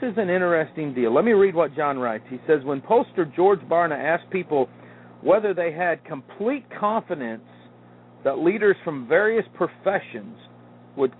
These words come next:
constantly make job-related decisions that are morally appropriate, here was the results. Executives of large companies, they hold people's confidence at three percent. Three percent of the people that were polled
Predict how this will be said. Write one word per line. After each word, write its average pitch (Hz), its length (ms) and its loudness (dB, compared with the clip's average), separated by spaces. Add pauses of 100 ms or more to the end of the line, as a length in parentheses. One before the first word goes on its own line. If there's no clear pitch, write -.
(140)
constantly 175 640 -2
make 147 300 -4
job-related 175 760 2
decisions 123 720 -4
that 123 100 2
are 113 80 2
morally 170 600 4 (320)
appropriate, 117 880 0
here 170 160 -4
was 165 240 -6
the 131 80 -4
results. 104 600 -8 (1000)
Executives 135 680 -2
of 117 120 -4
large 147 360 4 (180)
companies, 110 480 -10 (2250)
they 123 100 -4
hold 139 320 0
people's 139 300 -6 (100)
confidence 131 500 -4
at 104 100 -8 (120)
three 143 160 0
percent. 123 580 -6
Three 196 140 4
percent 208 320 -4
of 175 80 -2
the 143 60 -4
people 175 340 -6
that 135 140 -4
were 135 100 -4
polled 117 460 0